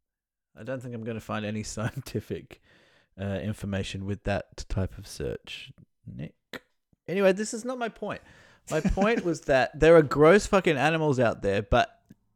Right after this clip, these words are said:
Speaker 1: to themselves, they think that each other are attractive, which is funny. And they look at us and they think,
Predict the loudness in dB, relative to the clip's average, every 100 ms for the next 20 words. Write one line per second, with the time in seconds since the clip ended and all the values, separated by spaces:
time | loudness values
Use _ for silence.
0 | 2 4 6 6 4 2 6 8 6 2
1 | -4 -10 -10 -12 _ _ _ -14 2 6
2 | 8 8 6 2 -2 0 0 -4 -2 2
3 | 2 -2 -6 0 4 6 6 2 0 0
4 | 0 0 -2 -4 -4 -10 -12 -14 _ _
5 | _ -2 -2 -4 -6 -8 -8 -10 -16 _
6 | _ _ _ _ -20 0 2 4 6 6
7 | 4 2 4 2 2 -4 -2 -2 -2 -6
8 | -8 -18